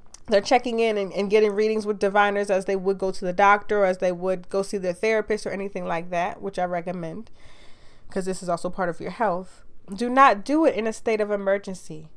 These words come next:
or being scared. It's always best to either be proactive or allow some things to just sit. If it's not a true emergency, like I said, <laughs> death or dying, you gonna be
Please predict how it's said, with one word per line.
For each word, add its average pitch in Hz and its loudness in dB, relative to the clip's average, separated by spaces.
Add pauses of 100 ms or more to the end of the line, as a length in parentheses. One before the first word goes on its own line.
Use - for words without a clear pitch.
(720)
or 208 4
being 196 0
scared. 180 -2
It's 180 -6
always 247 6
best 214 0
to 214 0
either 196 -4
be 180 -6
proactive 202 0
or 202 0
allow 208 6
some 339 -6
things 311 -4
to 302 -2
just 277 -4
sit. 302 -4 (480)
If 262 0
it's 302 0
not 285 6
a 220 8
true 294 2
emergency, 302 2
like 226 0
I 247 2
said, 233 2
<laughs> - -
death 220 0
or 220 2
dying, 196 -2 (840)
you 466 6
gonna 494 6
be 427 10